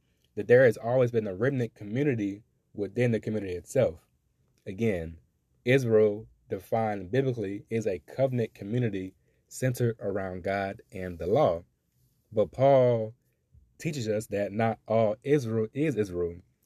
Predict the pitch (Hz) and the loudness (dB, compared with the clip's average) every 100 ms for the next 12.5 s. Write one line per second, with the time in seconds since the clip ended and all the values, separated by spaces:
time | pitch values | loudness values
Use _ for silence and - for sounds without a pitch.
0 | _ _ 110 120 113 - 123 131 120 - | _ _ 2 4 4 0 0 0 0 -2
1 | 131 120 98 113 120 110 90 87 104 127 | -2 -2 -4 -2 -2 -2 -6 -8 -4 -2
2 | 101 101 - 98 120 117 98 95 95 98 | -4 -8 -14 -6 -2 -2 -4 -6 -8 -4
3 | 117 101 - 98 95 90 87 - 131 85 | -2 -2 -8 -10 -8 -8 -10 2 2 2
4 | - _ _ _ _ _ _ _ _ 120 | -4 _ _ _ _ _ _ _ _ 2
5 | 156 147 117 110 104 - _ _ _ _ | 4 6 6 6 4 -2 _ _ _ _
6 | _ _ _ _ _ _ - 117 - 131 | _ _ _ _ _ _ -4 -2 -2 2
7 | 151 147 110 143 123 98 107 127 120 107 | 4 4 2 -4 -6 0 2 4 2 0
8 | 104 - _ _ _ 117 110 - 120 143 | -6 -14 _ _ _ -4 -4 0 4 4
9 | - 120 107 98 95 90 90 131 165 117 | 2 -2 -2 -4 -8 -12 -2 0 2 0
10 | 98 98 107 _ _ 101 104 104 - 131 | -2 -8 -14 _ _ -6 -2 -2 2 4
11 | 127 95 92 - 131 131 95 92 - _ | 4 0 -8 -4 -2 -2 -4 -6 -12 _
12 | _ 95 135 135 | _ 2 6 8